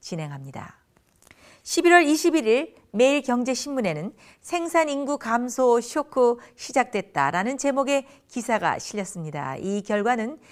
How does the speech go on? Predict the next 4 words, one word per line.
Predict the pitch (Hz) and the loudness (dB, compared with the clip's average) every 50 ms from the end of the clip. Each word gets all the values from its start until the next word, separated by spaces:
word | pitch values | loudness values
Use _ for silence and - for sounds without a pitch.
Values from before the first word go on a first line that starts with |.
| - _ _ _ | -20 _ _ _
매일경제신문과 | - 190 226 254 285 294 277 - 269 262 262 262 247 285 285 285 277 - - 330 320 311 302 302 294 285 277 208 196 180 180 233 269 - _ _ _ _ _ _ _ _ _ | 2 4 6 6 6 2 0 0 0 0 0 -2 0 0 0 0 0 -4 -8 -10 -8 -6 -6 -6 -6 -6 -4 0 2 2 2 2 0 -6 _ _ _ _ _ _ _ _ _
한국보건사회연구원이 | _ - 302 302 302 320 311 311 - 262 269 262 302 294 302 285 - 285 269 269 262 262 214 208 214 220 226 220 220 202 185 165 147 143 147 160 - _ _ _ | _ -6 -6 -2 -2 -4 -4 0 2 4 6 6 6 4 4 0 -2 0 2 4 4 4 2 0 0 0 -2 -4 -4 -4 -4 -4 -6 -8 -14 -16 -20 _ _ _
공동 | - 202 202 214 214 208 214 208 196 | -8 -4 -4 -2 -2 -2 -2 -4 -4
기획한 | - - 190 190 180 175 170 175 - 147 139 170 247 | -6 -6 -6 -4 -4 -4 -4 -6 -8 -8 -8 -8 -10